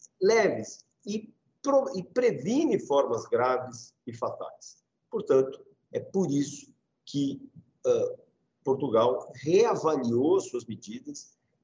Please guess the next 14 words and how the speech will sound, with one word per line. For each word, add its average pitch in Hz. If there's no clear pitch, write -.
incentivou 233
agora 151
o 101
passaporte, 110
eh, 107
da 127
vacina. -
As 110
pessoas 120
não 160
entram 160
em 123
hosp-, -
em, 110